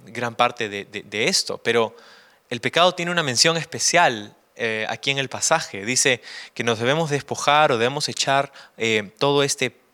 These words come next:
peso, eh, que nos impide correr, pero dice especialmente el pecado que tan fácilmente nos hace tropezar.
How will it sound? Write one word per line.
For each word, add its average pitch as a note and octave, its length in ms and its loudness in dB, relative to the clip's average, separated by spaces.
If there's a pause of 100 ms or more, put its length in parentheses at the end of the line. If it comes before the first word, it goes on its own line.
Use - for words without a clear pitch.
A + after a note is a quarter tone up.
(320)
peso, D3+ 540 2 (540)
eh, G#2+ 440 -2
que B2 60 2
nos A#2+ 180 -2
impide D3 320 0
correr, C3+ 320 2
pero A#2 100 0
dice C3 240 0
especialmente G3 1120 2
el A2+ 140 -2
pecado A2 480 2
que - 180 -8
tan A#2+ 240 -2
fácilmente C3+ 640 -2
nos A#2 220 -4
hace A#2+ 240 -2
tropezar. A#2+ 640 -4